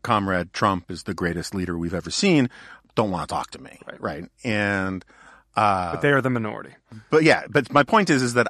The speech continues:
Speaker 1: I have not run into a senator or a congressman or anybody of that kind of stature who isn't wildly more realistic about what Trump is actually about, what his capabilities are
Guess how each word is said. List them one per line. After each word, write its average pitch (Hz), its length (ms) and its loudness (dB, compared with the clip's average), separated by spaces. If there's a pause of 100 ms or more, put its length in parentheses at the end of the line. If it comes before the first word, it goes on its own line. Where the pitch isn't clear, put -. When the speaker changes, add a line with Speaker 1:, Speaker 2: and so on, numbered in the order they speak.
Speaker 1:
I 220 160 4
have 170 140 4
not 147 260 4
run 120 220 4
into 117 340 0
a 98 60 -6
senator 110 400 4
or 98 40 6
a 92 60 2
congressman 95 840 -2
or 98 200 0
anybody 123 300 6
of 98 80 0
that 107 180 4
kind 104 160 -6
of 92 80 -8
stature 95 420 -4 (1080)
who - 200 2
isn't 135 460 2 (380)
wildly 117 1040 4
more 95 840 2 (160)
realistic 107 1040 0
about 98 300 -2
what 104 140 -4
Trump 113 300 0
is 85 140 -8
actually 101 380 0
about, 101 500 4
what 98 140 -8
his 85 100 -10
capabilities 98 760 -2
are 87 380 -2